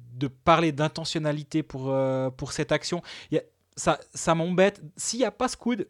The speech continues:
je me dis, « Pff, ah non, c'est un accident. » L'autre, il tombe. Ma foi, il, il se ramasse un train dans la tête. Il y a, il y a ça. Ça pourrait justement, euh,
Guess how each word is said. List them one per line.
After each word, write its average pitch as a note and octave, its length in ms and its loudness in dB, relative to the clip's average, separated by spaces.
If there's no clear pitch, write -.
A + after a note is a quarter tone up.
je - 140 -10
me E3 80 -2
dis, « E3+ 160 -2
Pff, - 200 -20
ah A2+ 80 -12
non, A#2+ 120 -10
c'est - 160 -10
un A#2 160 -8
accident. » C3 420 -6
L'autre, C#3 240 -6
il C3 60 -8
tombe. C#3+ 320 0
Ma B2+ 100 -4
foi, C#3+ 200 0
il, B2+ 240 -4
il C3 180 -12
se - 160 -8
ramasse C#3+ 320 -2
un C3 80 -6
train C#3+ 180 -8
dans C#3 120 -2
la C3+ 100 0
tête. D3+ 320 -2
Il D#3 60 0
y - 20 8
a, - 120 4
il - 40 -10
y F3 80 6
a G3 60 6
ça. G3+ 380 6
Ça E3 140 -2
pourrait G3+ 440 2
justement, E3+ 560 0
euh, C#3 680 0